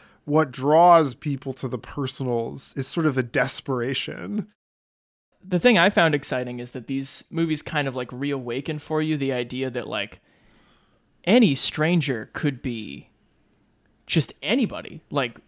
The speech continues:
Speaker 2: completely volatile. And I feel like the internet, when you're, like, constantly in the presence of strangers who you either think you understand or completely underestimate or just, like,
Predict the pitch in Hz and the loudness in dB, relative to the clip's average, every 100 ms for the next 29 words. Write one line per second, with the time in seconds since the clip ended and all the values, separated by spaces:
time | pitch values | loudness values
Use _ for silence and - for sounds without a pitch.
0 | _ 170 170 - 285 294 208 160 156 156 | _ 0 0 0 -2 -2 0 2 4 2
1 | 139 131 135 151 - 214 202 156 139 - | -2 -4 -2 -2 2 4 4 2 -4 -2
2 | 147 185 208 170 151 143 139 - - 147 | 2 4 2 2 2 4 2 0 -2 0
3 | 156 - 151 139 135 131 - 135 139 156 | -2 -4 -4 -2 -4 -4 -2 -2 -2 -2
4 | 160 - - 127 143 151 151 - 143 131 | -2 -2 -4 -2 0 0 0 0 0 2
5 | 131 127 127 135 139 135 139 139 135 135 | 0 0 -2 -2 -2 0 0 0 0 -2
6 | - 127 127 127 127 123 147 127 131 127 | -4 -4 -2 -4 -4 -2 0 0 0 -2
7 | 123 117 - 123 123 123 117 - 127 - | -2 -4 -6 -6 -4 -4 -6 -6 -8 -6
8 | 123 95 - | -6 -6 -10